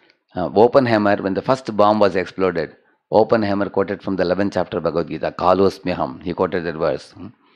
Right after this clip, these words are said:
Now, Einstein and Oppenheimer are not ordinary scientists. Then you take the example of, uh, Henry David Thoreau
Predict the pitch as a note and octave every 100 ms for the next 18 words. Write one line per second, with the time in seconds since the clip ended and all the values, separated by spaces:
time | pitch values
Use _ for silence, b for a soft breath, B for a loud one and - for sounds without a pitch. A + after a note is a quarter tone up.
0 | b b b b b _ - G#2 G2 G#2+
1 | A2 B2+ G#2+ B2+ A#2 A2+ A2 G2+ A2 A#2
2 | F#2+ F#2+ F#2 F2 E2 D#2 C2+ - - _
3 | _ _ _ - G#2 A2+ A2+ A#2 A#2 A2
4 | F#2 A2 G#2 G#2+ G2 F2+ G2+ F2+ F2 F2+
5 | G#2 F#2+ F#2+ F2+ - G2+ G2 G2+